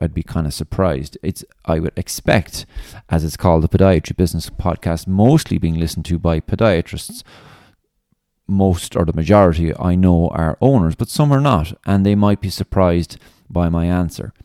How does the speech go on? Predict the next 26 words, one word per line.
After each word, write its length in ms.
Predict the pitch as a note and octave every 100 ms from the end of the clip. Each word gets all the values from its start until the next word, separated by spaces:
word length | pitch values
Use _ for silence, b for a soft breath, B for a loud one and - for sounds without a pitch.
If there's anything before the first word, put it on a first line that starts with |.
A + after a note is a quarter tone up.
| b b
which 280 | - G2 -
is 180 | F2 C#2
that 220 | F#2 E2
yes, 540 | F2 F#2 E2 D2+ -
in 260 | - G#2 A#2
my 180 | C3 B2
opinion, 600 | G2 F2+ - A2 E2+ D#2
your 180 | E2+ F2+
receptionist 840 | G2+ - B2 - - E2 D#2+ -
or 140 | G2 F2
your 100 | F2
reception 500 | F2 G2 F#2+ - F2+
team 380 | - C3 F2 F2 B B B B B B
is 220 | G2 -
possibly 720 | - - A2+ A#2 A2 F2 E2+
and 120 | E2+
probably 520 | - G#2+ G#2+ E2+ E2 E2
the 80 |
most 440 | F#2 F#2+ G2 F2 -
important 480 | F#2+ - F2 - D#2+
staff 460 | - F2 D#2+ -
member 260 | E2 D#2 D#2+
that 300 | D2+ D2+ -
you 160 | D2+ D2 -
have. 420 | F#2 D2+ - - b b b b b b b b -
Um, 360 | F2+ F2 F2